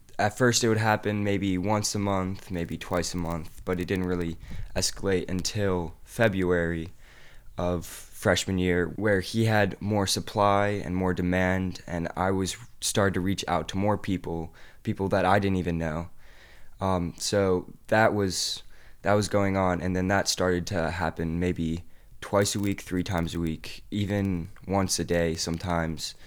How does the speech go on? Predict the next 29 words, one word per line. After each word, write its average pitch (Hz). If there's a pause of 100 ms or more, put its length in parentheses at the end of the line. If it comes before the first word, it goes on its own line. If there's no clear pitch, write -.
(320)
Like, -
it 90
really 95
got 82 (220)
into 85
serious, 85 (420)
like, 78
matters. 78 (560)
So 98 (760)
when 101
I 101
was 92
starting 107
that, 101 (500)
I 95
was 98
starting 110
to 104
meet 104
people 101
who 104
were 92
in 85
gangs, 101
starting 92
to 87
meet 87
people 90
who, 87